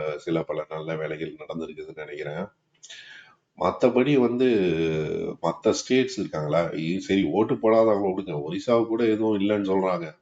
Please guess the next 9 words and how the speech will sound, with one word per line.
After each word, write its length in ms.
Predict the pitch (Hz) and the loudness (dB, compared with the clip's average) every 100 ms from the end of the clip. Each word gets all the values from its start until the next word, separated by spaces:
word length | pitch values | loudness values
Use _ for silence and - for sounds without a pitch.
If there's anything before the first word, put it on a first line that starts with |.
| - | -8
பாவம், 400 | 80 92 87 76 | -6 -4 -4 -6
ஒரிசாவும், 1000 | 76 80 101 95 95 101 104 101 95 85 82 - - - - | -10 -6 0 2 2 0 0 0 -2 -2 -6 -14 -18 -18 -14
ஆஹ், 600 | 82 82 78 80 78 78 76 - 76 | -10 -8 -6 -6 -8 -10 -12 -16 -12
ஆஹ், 420 | 82 80 78 80 80 | -8 -6 -6 -8 -6
பீகார் 460 | 87 85 92 87 - | -4 2 2 2 -4
தான் 200 | 95 98 | -10 -4
காப்பாத்திச்சு. 640 | 85 - 92 80 76 73 82 107 - _ | -2 0 -2 -2 -10 -6 -6 -6 -10 _
Finally, 440 | 82 82 82 87 90 | -10 -8 -8 -8 -8
பி-, 200 | 82 | -8